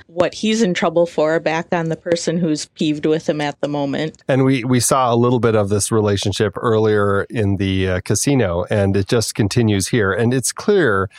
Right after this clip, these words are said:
Speaker 2: that this is the relationship <laughs> that these two share. Definitely, it has a different vibe from what it was in the comic books, which is, uh, you know, I, I, I mean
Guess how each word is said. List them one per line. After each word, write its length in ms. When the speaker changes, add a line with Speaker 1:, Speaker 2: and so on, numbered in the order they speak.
Speaker 2:
that 240
this 240
is 480
the 200
relationship 800
<laughs> 280
that 300
these 240
two 280
share. 360
Definitely, 400
it 220
has 280
a 60
different 320
vibe 340
from 260
what 160
it 60
was 240
in 60
the 60
comic 380
books, 300
which 160
is, 180
uh, 120
you 120
know, 160
I, 220
I, 60
I 60
mean 320